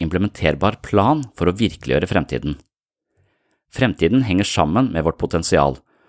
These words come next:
og vårt potensial er en litt merkelig størrelse. Det er det ved oss selv som foreløpig ikke er virkelig, men kan tre frem som en virkelighet i fremtiden. Hvis ikke vi synliggjør og formulerer vårt potensial,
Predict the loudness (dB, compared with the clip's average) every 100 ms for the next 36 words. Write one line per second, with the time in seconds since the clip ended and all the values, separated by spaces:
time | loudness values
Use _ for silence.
0 | _ _ -2 -2 -2 -2 -2 2 4 4
1 | 2 -2 -2 -2 -2 -2 -2 -6 0 -2
2 | 0 -6 -8 _ _ _ _ _ -2 0
3 | 2 2 2 2 0 0 2 0 0 -6
4 | 0 2 2 -2 -4 -8 -6 -2 -2 -2
5 | -2 -2 -4 _ _ _ _ -2 2 2
6 | 0 -4 -4 0 0 0 -2 0 0 0
7 | 0 0 0 -2 -4 -4 -2 -2 -2 -4
8 | -8 -6 -4 0 0 0 -2 -8 _ _
9 | _ _ _ _ _ _ _ _ -4 -2
10 | -2 -2 -2 0 2 4 2 2 0 0
11 | 0 2 2 2 2 0 -2 -2 -2 -2
12 | 2 4 4 0